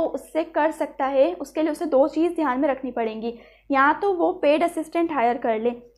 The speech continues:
कि अगर वो कभी काम नहीं कर पा रहा है तो उसके behalf पे वो असिस्टेंट से काम करवा सके।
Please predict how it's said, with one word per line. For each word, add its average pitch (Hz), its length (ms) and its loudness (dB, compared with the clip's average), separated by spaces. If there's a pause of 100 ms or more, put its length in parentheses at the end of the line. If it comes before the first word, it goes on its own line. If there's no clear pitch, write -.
कि - 60 2
अगर 277 280 6
वो 359 140 2
कभी 320 320 0
काम 311 240 0
नहीं 302 320 2
कर 320 160 2
पा 240 200 2
रहा 240 100 4
है 240 60 2
तो 240 120 -2
उसके 339 360 -4
behalf 277 340 0 (100)
पे 311 100 2
वो 330 100 2
असिस्टेंट 311 480 -2
से 330 100 -4
काम 285 260 -4
करवा 226 300 -4
सके। 226 340 -4